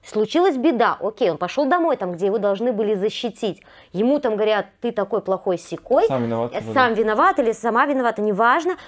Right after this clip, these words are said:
Speaker 1: Он как бы, как? Я шёл туда, г-, я выхожу на улицу, там опять что-то происходит, потом иду туда, где меня должны в каких-то там органах защитить. Опять же, второй раз у меня ломается стереотип безопасности, а мы знаем, что для нас самое важное — безопасность.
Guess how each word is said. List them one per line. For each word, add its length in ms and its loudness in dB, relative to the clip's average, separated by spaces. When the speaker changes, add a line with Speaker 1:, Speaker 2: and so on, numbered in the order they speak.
Speaker 1:
Он 260 6
как 200 2
бы, 120 -8
как? 540 6
Я 160 2
шёл 400 2
туда, 280 2
г-, 100 -2
я 140 6
выхожу 480 2
на 160 4
улицу, 420 2
там 180 0
опять 220 0
что-то 260 -4
происходит, 300 -2
потом 260 0
иду 140 -2
туда, 240 -2
где 180 -2
меня 220 0
должны 260 -4
в 80 -12
каких-то 380 -10
там 140 -2
органах 400 2
защитить. 440 -2
Опять 320 0
же, 120 0
второй 340 4
раз 240 2
у 40 -2
меня 180 0
ломается 580 0
стереотип 840 0
безопасности, 1000 -2
а 140 -4
мы 120 -2
знаем, 360 -2
что 120 -12
для 140 -6
нас 160 -8
самое 180 -6
важное — 260 -6
безопасность. 460 -18